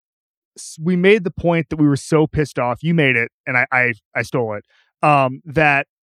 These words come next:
it sucked that the Raptors were drafting ahead of us because they were gonna draft the best player in the draft and then develop them, ended up being Scotty Barnes. And so now, on the flip side, we finally get the first overall pick. We don't have to worry about who's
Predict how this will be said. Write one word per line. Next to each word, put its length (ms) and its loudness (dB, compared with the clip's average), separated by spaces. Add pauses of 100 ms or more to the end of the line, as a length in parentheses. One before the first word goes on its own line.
(720)
it 140 0
sucked 300 -2
that 100 -8
the 60 -2
Raptors 520 0
were 160 -4 (420)
drafting 340 -2
ahead 180 0
of 80 -2
us 180 0
because 320 -6
they 120 -4
were 160 -4
gonna 220 -8 (300)
draft 300 -4
the 80 -10
best 220 -8
player 180 -4
in 60 -8
the 60 -12
draft 340 -4
and 60 -12
then 60 -12
develop 380 -6
them, 240 -6
ended 220 -8
up 120 -6
being 140 -10
Scotty 280 -6
Barnes. 420 -8
And 160 -4
so 80 2
now, 480 2 (720)
on 120 0
the 100 4
flip 260 0
side, 380 0 (180)
we 80 -2
finally 300 2
get 120 -4
the 80 -4
first 300 0
overall 340 0
pick. 240 -16
We 80 -6
don't 160 0
have 120 -2
to 60 -4
worry 120 2
about 220 0
who's 400 -4